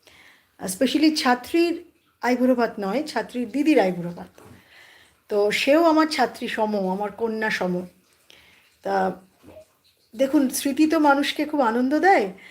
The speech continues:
তো এদের সাথে আমার অনেক স্মৃতি, এবং সব স্মৃতিটাই ভালো লাগার স্মৃতি। কত বকেছি, কত অন্যায় করেছে, কত দুষ্টুমি করেছে, তাও কত বকেছি, কিন্তু ওরা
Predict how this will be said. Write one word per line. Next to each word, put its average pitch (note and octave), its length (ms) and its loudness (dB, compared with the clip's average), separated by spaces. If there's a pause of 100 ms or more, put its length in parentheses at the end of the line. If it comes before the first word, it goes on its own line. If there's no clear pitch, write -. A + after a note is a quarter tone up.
(380)
তো G#3+ 140 -6
এদের B3+ 260 2
সাথে D#4 320 2
আমার D4+ 300 4
অনেক F4 460 0
স্মৃতি, F3+ 420 -8 (680)
এবং B3 260 2
সব D4 280 2
স্মৃতিটাই E4 540 2
ভালো C4 300 0
লাগার G#3+ 260 2
স্মৃতি। F#3+ 400 -10 (460)
কত A#3 200 -4
বকেছি, C4+ 580 0
কত A#3+ 180 0
অন্যায় B3 320 4
করেছে, C#4 420 -2
কত A#3+ 160 -6
দুষ্টুমি A#3+ 400 -8
করেছে, C4+ 300 -2
তাও A#3+ 180 -2
কত A#3 220 -4
বকেছি, A#3+ 380 -4
কিন্তু C#4+ 240 -2
ওরা D#4 160 2